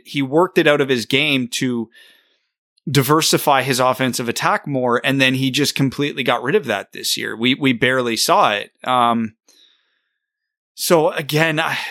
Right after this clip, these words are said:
stuff like that for me is hard to chalk up to Blashill. As much as I, you know me, I'll take every <laughs> chance I can get to,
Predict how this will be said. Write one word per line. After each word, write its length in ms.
stuff 380
like 220
that 380
for 120
me 160
is 140
hard 320
to 80
chalk 440
up 220
to 160
Blashill. 580
As 160
much 160
as 120
I, 80
you 440
know 140
me, 160
I'll 140
take 180
every 160
<laughs> 0
chance 240
I 80
can 160
get 240
to, 200